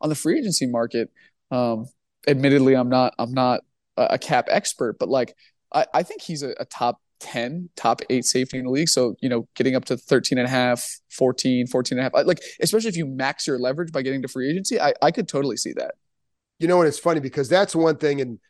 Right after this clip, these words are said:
Speaker 2: I don't know that other teams consider him a top ten overall safety. I think when you're looking at this free agency class,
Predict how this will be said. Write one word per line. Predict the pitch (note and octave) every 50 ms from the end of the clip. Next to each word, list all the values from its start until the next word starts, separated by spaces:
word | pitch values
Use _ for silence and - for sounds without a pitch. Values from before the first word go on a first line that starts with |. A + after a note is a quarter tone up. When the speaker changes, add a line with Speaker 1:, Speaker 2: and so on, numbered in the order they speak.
| _ _ _ _ _ -
Speaker 2:
I | - - A3
don't | B3 A#3+ A3+ G#3+ F3+
know | F3 F3 F3+ F#3 F3
that | D3+ D#3 C#3
other | - E3 D#3+ E3+ D3+
teams | - - - E3 D#3+ C#3+ -
consider | - C#3 C3 - - D#3 D#3 E3
him | D#3 C3+
a | B2
top | - - - D3+ D3+ -
ten | - - C#3+ C3 B2 - -
overall | - E3+ F3 D3+ D3+ F3 E3 D#3+
safety. | D#3+ - - F3 F3 F3 F3 F3+ F#3 F#3 F3+ F3 _ _ _ _
I | - C#3
think | D3 E3 D#3+
when | D#3 D3+
you're | D#3 D3+
looking | D3 E3 D#3+ - E3 D3
at | C3+ C3
this | - B2+ -
free | - - - C#3+ D3+ D#3+
agency | F3 F3 - E3+ C#3+ A2 C3 B2
class, | B2+ - - - G3 G#3 D#3+ B2 G#2+ G#2+ - - -